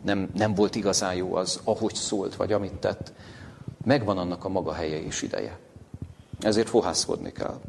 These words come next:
Fohászkodni érdemes, hogy mikor érdemes megtenni. Egy biztos,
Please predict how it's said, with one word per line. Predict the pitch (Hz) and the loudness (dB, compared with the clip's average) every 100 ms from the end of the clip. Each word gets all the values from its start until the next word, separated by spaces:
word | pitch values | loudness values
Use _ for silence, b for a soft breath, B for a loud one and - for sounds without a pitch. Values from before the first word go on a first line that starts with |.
| - | 2
Fohászkodni | 113 95 92 107 104 | 4 4 2 0 2
érdemes, | 107 98 - - - - B B | 2 0 -2 -6 -6 -8 B B
hogy | B 95 | B 4
mikor | 113 139 - 71 - 98 - | 4 4 2 0 -2 -10 -4
érdemes | - - - - | -2 -2 -4 -6
megtenni. | - - - - - - - - - - B B B B B B B B - | -6 -8 -8 -10 -10 -14 -16 -16 -14 -14 B B B B B B B B 6
Egy | 175 135 | 8 8
biztos, | 143 - - 113 - - | 6 4 6 6 4 0